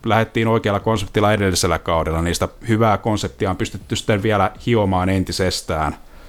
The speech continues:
Aston Martin on kyllä mielenkiintoinen, että nyt on saatu osumaan nappiin se auton kehitystyö, mutta se vielä sitten pitkässä kauden taistossa tule-, tullaan näkemään sitten, että miten se vauhti pystytään pitämään yllä ja kuinka paljon sitä konseptia pystytään kehittämään.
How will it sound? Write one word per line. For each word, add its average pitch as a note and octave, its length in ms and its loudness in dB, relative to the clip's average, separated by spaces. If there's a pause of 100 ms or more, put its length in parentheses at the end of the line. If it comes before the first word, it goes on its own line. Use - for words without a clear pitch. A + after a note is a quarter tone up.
(680)
Aston D3+ 280 2
Martin A#2+ 420 2
on G#2+ 60 0
kyllä A2 160 2
mielenkiintoinen, F#2 840 2
että E2+ 540 0 (760)
nyt - 260 0
on A2 180 2 (100)
saatu A#2+ 380 4
osumaan G2 460 2 (120)
nappiin G2+ 440 0
se F#2+ 180 -2
auton F#2+ 260 0
kehitystyö, F#2+ 580 0
mutta F2+ 500 0 (120)
se - 160 -2
vielä F#2+ 180 2
sitten F#2+ 240 -6
pitkässä G#2+ 500 -2 (500)
kauden G2+ 460 2 (240)
taistossa B2 580 4 (160)
tule-, A2 280 2
tullaan A2+ 260 4
näkemään G2+ 380 2
sitten, - 160 -2
että G2 120 -2
miten G2 260 2
se F#2+ 320 2
vauhti G2+ 260 2
pystytään F#2+ 360 -2
pitämään G2 360 2
yllä G#2+ 200 4
ja E2 80 0
kuinka F2+ 200 -2
paljon F2+ 220 0
sitä F#2 100 -6
konseptia F#2 460 -2
pystytään G2+ 360 -2
kehittämään. D2+ 580 -2